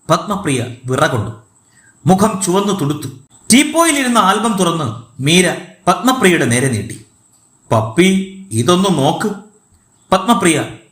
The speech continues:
ആൽബത്തിലേക്ക് തുറച്ചു നോക്കി. അതൊരു വിവാഹ ഫോട്ടോയായിരുന്നു. വർണ്ണമാല്യങ്ങൾ അണിഞ്ഞു നിൽക്കുന്ന ഹേമചന്ദ്രനും മീരയും. അവളുടെ കയ്യിൽ മന്ത്രകോടി.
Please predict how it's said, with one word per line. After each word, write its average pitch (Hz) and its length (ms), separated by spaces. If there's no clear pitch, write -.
ആൽബത്തിലേക്ക് 175 640
തുറച്ചു 131 240
നോക്കി. - 300
അതൊരു 269 280
വിവാഹ 240 520
ഫോട്ടോയായിരുന്നു. 143 640
വർണ്ണമാല്യങ്ങൾ 190 720
അണിഞ്ഞു 175 200
നിൽക്കുന്ന 147 540
ഹേമചന്ദ്രനും 151 760
മീരയും. 117 480
അവളുടെ 285 340
കയ്യിൽ 247 320
മന്ത്രകോടി. 185 640